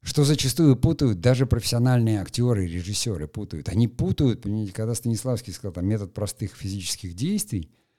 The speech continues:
он имел в виду одно, а теперь это, под этим имеет в виду другое. Говорит, ты занимайся чем-нибудь, ну занимайся, это всё хорошо. Но ты же вот этими простыми физическими действиями занимаешься ради одного большого действия.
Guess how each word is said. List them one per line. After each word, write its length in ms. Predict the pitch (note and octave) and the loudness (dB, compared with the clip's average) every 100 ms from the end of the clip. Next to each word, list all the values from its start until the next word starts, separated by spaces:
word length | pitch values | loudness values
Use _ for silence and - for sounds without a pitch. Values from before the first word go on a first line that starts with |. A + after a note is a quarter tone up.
| _ _ _ _ _ | _ _ _ _ _
он 300 | - A#2+ B2 | 0 4 4
имел 300 | B2 A#2 C3 | 4 6 6
в 60 | A#2+ | 6
виду 220 | B2 A#2+ | 4 4
одно, 340 | A#2+ A#2+ A#2 D#2+ | 4 6 2 2
а 80 | |
теперь 380 | D2 F#2+ - F#3+ | -4 -6 0 0
это, 640 | G3+ B2+ B2+ C3 B2 A2+ F#2+ | 2 -2 2 4 4 2 0
под 180 | A2 B2 | 0 2
этим 300 | B2 A#2 A2 | 2 2 2
имеет 320 | G#2 A#2 A#2+ | 4 6 4
в 40 | A#2 | 0
виду 160 | G#2 | -4
другое. 360 | G#2+ B2 C3+ F#2+ | -2 2 2 2
Говорит, 200 | F#2 F2 | 0 0
ты 80 | A#2 | 2
занимайся 520 | C#3+ D3+ D#3+ B2 F#2+ | 6 6 6 4 2
чем-нибудь, 380 | - F#2 D2 G2+ | -2 -2 -2 -4
ну 60 | |
занимайся, 520 | G2 A#2+ B2+ D#3 C3 A#2+ | 0 2 4 4 2 -2
это 100 | A2 | -4
всё 180 | - | -6
хорошо. 600 | A#2 C3 C#3 - A2+ C#2 - _ _ _ _ _ | -4 -4 -4 -2 -4 -4 -12 _ _ _ _ _
Но 120 | A#2 | 0
ты 100 | A#2+ | 2
же 100 | C3 | 2
вот 120 | C#3+ | 2
этими 200 | C#3+ A#2 | 2 0
простыми 400 | G#2 A2 - C3 | 0 0 4 4
физическими 480 | A2 A#2+ A#2+ - B2 | 4 2 0 2 4
действиями 400 | C#3+ G#3+ - A2+ | 4 2 2 2
занимаешься 560 | F#2+ A#2 C3 C3+ A2+ A#2 | 2 4 6 6 4 0
ради 220 | B2+ B2 | 0 0
одного 260 | B2 C3 B2+ | 2 2 4
большого 440 | C3 B2+ C3+ F2 | 2 2 0 0
действия. 560 | F2 F2+ - - G#2+ | -2 -6 -8 -12 -16